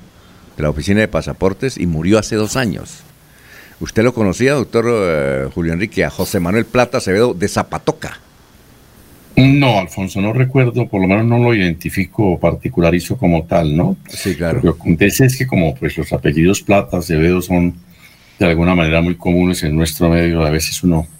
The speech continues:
Speaker 2: eh, pierde la, la, la, la óptica, la referencia a las personas, pero no recuerdo, la verdad, conocerlo.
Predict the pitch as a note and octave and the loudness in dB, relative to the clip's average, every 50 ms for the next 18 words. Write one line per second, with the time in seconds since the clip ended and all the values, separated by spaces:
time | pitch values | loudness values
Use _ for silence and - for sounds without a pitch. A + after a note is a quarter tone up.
0 | - - - - - _ _ - - - E2+ F2 - - - G#2+ G2 F#2 E2+ E2 | -20 -20 -20 -20 -20 _ _ -10 -4 -2 -2 -2 -4 -2 2 2 2 4 2 2
1 | F#2 F2 D#2+ D2 C#2+ - - - D#2+ E2 - - - - - - - - C2+ C2 | 0 0 0 0 -2 -4 -6 -8 -8 -10 -10 -6 -4 -4 -4 -2 0 0 2 4
2 | F#2 E2+ E2+ F#2 G2 - - - F#2+ - - E2 D#2 D2+ D#2 D2+ - E2+ D#2+ E2 | 4 4 4 4 2 -2 -4 -6 -6 -4 -2 -2 0 0 -2 -2 -2 0 2 2
3 | E2 D#2+ F2+ F2 E2 E2 - - D2+ E2+ G#2+ G#2+ - A#2 A2 A#2+ B2+ B2+ C3 C#3 | 2 2 0 0 0 0 -2 -4 -2 0 0 0 2 2 4 4 4 4 2 0
4 | C3 D3 C#3+ C3 A2+ G2+ F#2+ F2+ E2+ E2 E2 F#2 F#2 - - E2+ D#2+ D#2 - - | 0 0 0 0 2 0 0 0 0 0 0 -2 -2 -2 -2 -2 -2 -2 -4 -8
5 | E2 - - | -12 -14 -16